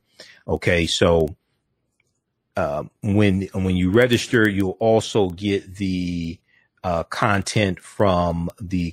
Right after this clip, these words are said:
class, uh, the Saturday class that, that I'm teaching. And that Saturday class, um, we have classes one through ten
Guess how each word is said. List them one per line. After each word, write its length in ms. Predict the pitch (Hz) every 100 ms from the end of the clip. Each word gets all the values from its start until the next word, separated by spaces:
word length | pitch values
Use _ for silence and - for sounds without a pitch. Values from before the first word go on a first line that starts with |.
| -
class, 920 | - - 117 101 95 95 87 - - -
uh, 440 | 90 85 76 73 73
the 100 | -
Saturday 540 | - - 120 110 95 82
class 460 | - 90 76 73
that, 260 | - 80 -
that 120 | 87
I'm 120 | 78
teaching. 420 | 76 80 69 76 - - - - - _ -
And 600 | 98 90 87 85 85 85
that 220 | 92 87 80
Saturday 500 | - 117 117 104 92
class, 800 | - 104 90 87 85 - - _ _ _ - _ _
um, 720 | 104 90 87 82 80 78 78 - _ _ _ _ _ _ _
we 260 | - 98 92
have 500 | 95 87 - - -
classes 480 | - 95 - 87
one 240 | 101 104 95
through 200 | 110 85
ten 440 | - 131 110 92